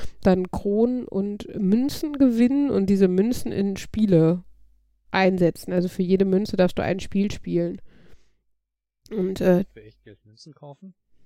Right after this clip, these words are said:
Speaker 1: Was? Es gibt keine, äh, Inga-, äh, wie heißt das? Ingame? Nein, in, In-App, äh, Käufe. Nein, das, äh, gibt's da, glaub ich,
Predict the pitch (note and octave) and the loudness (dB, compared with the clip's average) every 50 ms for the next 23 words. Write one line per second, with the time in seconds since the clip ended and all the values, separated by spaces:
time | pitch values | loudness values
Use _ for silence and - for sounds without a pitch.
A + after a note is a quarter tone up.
0 | _ _ - - A3 C4 C#4+ - - - - - _ _ _ _ _ _ _ _ | _ _ 0 2 2 2 2 -2 -12 -20 -20 -20 _ _ _ _ _ _ _ _
1 | _ - - G3+ - - A#3 - - - - A3+ G#3 A3+ A#3+ A#3 G#3 - - - | _ -8 -8 -6 0 0 0 0 0 -2 2 2 2 4 4 2 2 2 2 2
2 | G3 F#3+ - - - A3 A3 A3 F#3+ E3 - E3+ F3+ D#3+ - - F#3 F3 E3+ E3+ | 2 2 2 0 0 0 0 -2 -2 2 2 2 2 2 2 2 2 2 2 2
3 | F#3 G3 G3+ G#3+ A3 - A#3 A3+ - - G3 G#3 G#3+ G#3 A3 G3+ G3+ G#3 G#3 G#3+ | 2 2 4 4 2 0 -2 -2 0 -2 -2 -2 -2 -2 0 2 2 2 0 0
4 | A3 A3 A3 - - G#3 F#3 F3 E3+ F3 - - F#3 F#3+ G3 G3+ G3 - - _ | -4 -6 -6 -8 -6 -4 -2 -2 -2 -4 -4 -6 -6 -6 -6 -8 -10 -12 -18 _
5 | - - A#3 A#3 - - G3+ F#3 - - - - - - - F#3 F3+ F3 - - | -2 -2 0 0 2 2 0 2 2 0 0 0 -2 -2 0 0 0 0 0 0
6 | G3 E3+ D#3+ F3 - - E3+ F3 F#3 F3+ F3+ F3 F3 F3+ F#3+ F#3 - - - G3 | 2 2 2 0 0 -2 -2 -2 -2 -2 -2 -2 -4 -4 -6 -8 -8 -8 -4 -2
7 | G3 F#3+ F#3+ F#3 - - - _ _ _ _ _ _ G3 _ _ _ - - - | -2 -2 -2 -4 -8 -16 -20 _ _ _ _ _ _ -20 _ _ _ -18 -18 -10
8 | - F3+ E3+ F3+ F3+ - | -6 -6 -6 -6 -6 -10